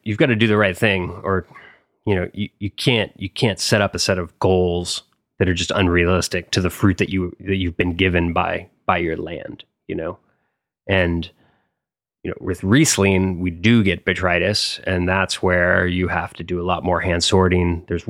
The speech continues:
mu-, you know, I do multiple passes in Riesling vineyards versus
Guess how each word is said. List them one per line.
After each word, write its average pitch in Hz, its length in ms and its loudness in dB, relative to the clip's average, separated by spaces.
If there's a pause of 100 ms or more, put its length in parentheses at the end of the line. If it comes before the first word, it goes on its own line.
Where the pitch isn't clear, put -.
(140)
mu-, 95 260 4 (160)
you 90 140 -4
know, 80 60 0
I 78 40 0
do 85 100 -4
multiple 87 360 0
passes 87 500 -2
in 82 120 -2
Riesling 82 360 -2
vineyards 82 400 -2
versus 85 560 -6